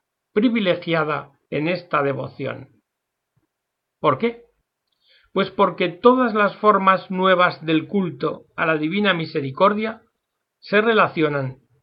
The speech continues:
con su santísima persona. Se relacionan con quien nos dijo: "Yo soy el camino,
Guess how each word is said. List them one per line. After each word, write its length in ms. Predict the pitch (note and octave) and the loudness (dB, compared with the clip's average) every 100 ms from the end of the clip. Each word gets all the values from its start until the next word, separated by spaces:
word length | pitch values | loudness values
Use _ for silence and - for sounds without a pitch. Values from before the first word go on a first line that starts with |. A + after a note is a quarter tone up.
| _ _ _ - | _ _ _ -2
con 220 | E3 D#3+ | 0 0
su 160 | F3 | -4
santísima 760 | D3+ D#3+ C#3 G3 - D#3 C#3+ C3 | -4 -4 -4 -6 -4 -6 -6 -6
persona. 680 | C#3+ C3 - C3+ B2+ B2+ _ _ _ _ _ _ _ _ _ _ _ _ _ _ _ _ | -8 -6 -2 -2 -4 -12 _ _ _ _ _ _ _ _ _ _ _ _ _ _ _ _
Se 160 | _ F3 | _ 2
relacionan 840 | D#3+ D#3 C#3+ F#3+ G#3 A#3 A#3+ - _ _ _ _ _ | 4 2 2 0 0 -2 -6 -12 _ _ _ _ _
con 240 | G3+ F#3 | 0 0
quien 260 | E3+ F#3+ F3 | 0 0 2
nos 160 | D#3+ C#3+ | 0 0
dijo: 560 | F#3 - D#3+ C#3+ C3+ _ _ _ _ | -6 -4 -4 -4 -12 _ _ _ _
"Yo 240 | C3+ E3 G#3+ | -4 -2 0
soy 500 | - G#3 A3 - _ | 0 0 0 -6 _
el 240 | D#3+ C#3 C3+ | -2 -2 0
camino, 720 | C#3 D#3+ F#3 F3+ - - | 0 0 -2 -4 -6 -14